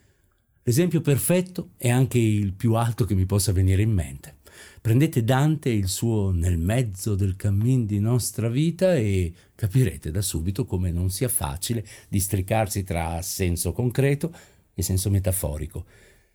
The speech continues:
"Mi ritrovai per una selva oscura che la diritta via era smarrita." E qui arriviamo al punto,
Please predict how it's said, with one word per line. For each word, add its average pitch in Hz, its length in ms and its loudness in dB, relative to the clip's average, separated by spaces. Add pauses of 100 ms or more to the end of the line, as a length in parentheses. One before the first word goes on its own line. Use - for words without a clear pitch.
(240)
"Mi 73 160 -12
ritrovai 76 680 -2
per 76 160 -6
una 80 180 -2
selva 98 420 0
oscura 113 640 -2
che - 160 -4
la 80 240 -2
diritta 92 760 0
via 73 440 -6 (100)
era 82 380 -2
smarrita." 73 800 -4 (720)
E - 120 -18
qui 160 300 0 (640)
arriviamo 85 420 0
al 78 100 -4
punto, 76 560 -12